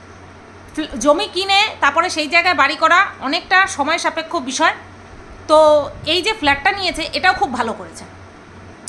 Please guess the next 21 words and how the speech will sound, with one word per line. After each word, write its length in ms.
দেখো, 320
ওর 160
মায়ের 320
চ্যানেলও 320
মনিটাইজ 480
হয়ে 160
গেছে। 240
এবার 280
ব্লগিং 480
দি-, 200
না 200
দিলে 300
বা 160
কিছু 280
না 220
দিলে, 200
সবসময় 340
শর্ট 260
ভিডিওতে 360
তো 100
আর 40